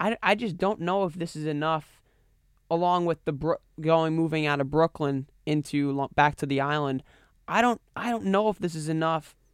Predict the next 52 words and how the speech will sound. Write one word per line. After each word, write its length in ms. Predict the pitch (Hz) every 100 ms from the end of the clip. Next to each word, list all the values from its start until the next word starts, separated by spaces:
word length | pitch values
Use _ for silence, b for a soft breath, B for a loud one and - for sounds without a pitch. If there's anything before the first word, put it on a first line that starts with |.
| _
for 200 | 170 170
Tavares 720 | 170 156 156 175 175 - - -
to 80 | 160
have 180 | 160
enough 260 | 165 160 -
incentive 560 | 160 - 151 156 151 -
to 100 | 143
come 180 | 143 135
back 280 | 147 147
here 180 | - 139
in 120 | 127
this 160 | 123 -
offseason. 460 | 143 139 - 135 135
I, 180 | 135
I 40 | 143
just, 180 | 139 147
I 60 |
really 280 | 147 151 147
don't. 380 | 135 143 143 120
And 380 | 143 139 135 - b b b b b
like 160 | 175 170
we 80 | 170
said, 160 | 180
I 100 | 165
think 160 | 156 170
it 20 |
would 120 | 165
have 20 | 156
made 160 | 131
perfect 320 | - 151 139
sense 240 | - 143 -
for 60 |
them 140 | 151 135
to 100 | 127
sell, 280 | - 143 139
get 140 | 156
a 60 | 135
haul 360 | - 143 147
in 80 | 131
terms 260 | 123 139 131
of 100 | -
picks 200 | 147 -
and 120 | 135
prospects, 520 | 143 143 - 143 135
whether 160 | 139 135
you 60 |
wanted 220 | 139 139 135 135
to 40 |
trade 220 | 139 139
Tavares 440 | 139 135 139 139 -
or 80 |
not. 320 | 135 143 143